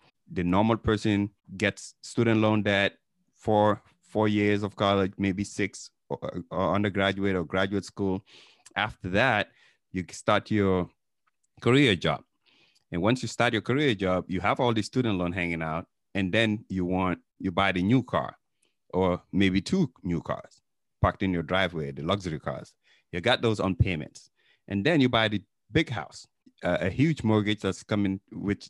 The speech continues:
with that, with that house. And then you, uh, you start going on vacation. Maybe you're saving three percent or five percent, or if you're doing really good,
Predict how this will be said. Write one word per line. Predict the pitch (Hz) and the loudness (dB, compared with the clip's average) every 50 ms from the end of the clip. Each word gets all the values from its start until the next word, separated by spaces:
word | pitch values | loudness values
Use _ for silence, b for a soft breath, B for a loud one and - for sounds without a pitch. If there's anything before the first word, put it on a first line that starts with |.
| _ - | _ -10
with | 139 95 101 82 | -4 -2 -2 0
that, | - 87 85 - _ | 0 -2 -4 -4 _
with | 87 95 87 | -4 -4 -2
that | 78 85 78 - | 0 -2 -2 -2
house. | 92 107 139 143 165 - - _ B B B B B B B B B B B _ _ - | 0 0 0 0 -2 -4 -8 _ B B B B B B B B B B B _ _ -2
And | 98 104 104 104 | 0 2 4 4
then | 135 147 135 127 | 4 6 6 6
you, | 120 113 110 | 6 6 4
uh, | - - 98 101 92 87 85 | 2 2 2 2 2 2 2
you | 87 95 90 | 0 0 -2
start | 82 - - 110 101 95 85 | -4 -2 0 0 0 0 0
going | 92 98 95 95 | 0 0 0 0
on | 92 92 104 | 0 -2 -2
vacation. | - 98 95 - - 139 147 143 - 139 135 135 139 131 131 b b b b b b _ - | -2 -2 -2 0 0 0 0 0 0 0 2 2 0 0 -4 b b b b b b _ -2
Maybe | 107 107 110 107 110 | 2 2 4 4 4
you're | 107 107 107 95 | 4 4 4 2
saving | - - 123 117 113 107 113 117 117 110 107 - - - | 2 2 2 2 2 4 4 2 2 2 -2 -4 -6 -4
three | - 95 107 110 | -2 0 0 0
percent | 104 - - - - 127 120 123 - - _ - | 2 0 0 0 2 0 0 0 -2 -6 _ -10
or | 80 78 | -8 -8
five | - - - 92 101 107 | -6 -2 0 2 2 2
percent, | - 123 127 - 143 139 139 127 - _ _ _ - | 0 -2 -2 0 0 0 0 0 -4 _ _ _ 0
or | 110 110 107 104 | 2 4 4 4
if | 95 101 - | 4 2 2
you're | 113 113 | 2 2
doing | 104 117 120 113 104 | 4 4 4 4 4
really | 87 98 127 165 170 120 | 4 2 2 2 2 0
good, | 95 113 147 180 123 110 - | 0 2 2 2 2 2 0